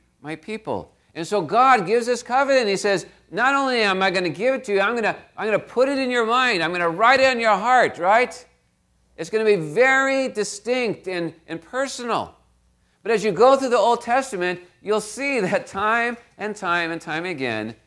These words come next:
God's people turned away from him. He, they followed the gods of other nations. They walked away from God. They strayed away. They, they didn't fulfill their side of the covenant. And so a new covenant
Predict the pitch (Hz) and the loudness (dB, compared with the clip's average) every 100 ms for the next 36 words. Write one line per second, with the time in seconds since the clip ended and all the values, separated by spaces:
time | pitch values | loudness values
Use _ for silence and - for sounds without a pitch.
0 | _ _ 156 190 208 180 156 143 147 147 | _ _ -2 2 0 -2 -4 -2 -4 -6
1 | 180 202 214 185 170 170 139 127 110 - | -8 -4 -2 0 0 0 -4 -4 -4 -10
2 | _ 165 151 147 151 190 226 226 190 170 | _ -10 -4 -4 0 2 2 2 -2 -2
3 | 190 196 165 165 180 180 190 185 - _ | 0 0 -2 0 2 2 0 -4 -8 _
4 | 151 190 214 208 190 131 - - _ _ | -6 -4 -4 -4 -4 -6 -10 -18 _ _
5 | _ - 175 196 226 220 196 220 190 208 | _ -6 0 4 2 2 0 0 -2 -4
6 | 190 185 160 160 156 - 208 226 220 226 | 2 4 4 2 -6 -6 -2 0 0 2
7 | 233 208 - - _ 180 185 156 175 143 | 2 2 -4 -12 _ -4 -2 -2 -2 2
8 | 233 240 220 - 190 - 208 247 233 160 | 4 4 0 -4 -6 -4 -2 4 6 4
9 | 139 196 233 - - 196 196 196 170 156 | 2 0 0 -4 -6 -4 -4 -6 -10 -14
10 | - 160 160 165 147 113 _ - _ _ | -18 -18 -16 -16 -18 -20 _ -20 _ _
11 | _ _ _ _ _ _ _ _ _ _ | _ _ _ _ _ _ _ _ _ _
12 | _ _ _ _ _ _ _ _ _ _ | _ _ _ _ _ _ _ _ _ _
13 | _ 131 143 - 196 185 147 160 214 214 | _ -14 -12 2 6 6 6 0 -2 -4
14 | 180 165 170 170 170 | -6 -6 -6 -8 -10